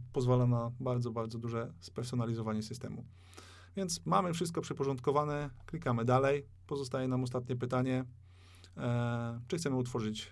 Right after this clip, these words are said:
listę z tego importu? Tak, chcemy utworzyć listę z tego importu i może co ważniejsze, drugi check, to czy te nasze kontakty są, powiedzmy, legalnie pozyskane, albo czy mamy prawo do, do, do, powiedzmy,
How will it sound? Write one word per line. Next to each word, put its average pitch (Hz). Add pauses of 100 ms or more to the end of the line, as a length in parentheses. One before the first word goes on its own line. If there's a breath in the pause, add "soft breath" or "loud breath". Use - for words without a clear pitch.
(200)
listę 156
z 135
tego 135
importu? 127 (140)
Tak, - (100)
chcemy 120
utworzyć 113
listę 123
z 123
tego 123
importu 131 (360 loud breath)
i 220
może 165 (120)
co 165
ważniejsze, 139
drugi 135
check, 135 (320 loud breath)
to 214
czy 151 (200)
te 135
nasze 123
kontakty 120
są, 107
powiedzmy, 113
legalnie 127
pozyskane, 123
albo 110
czy -
mamy 110
prawo 110
do, 110 (360 loud breath)
do, 110
do, 113
powiedzmy, 113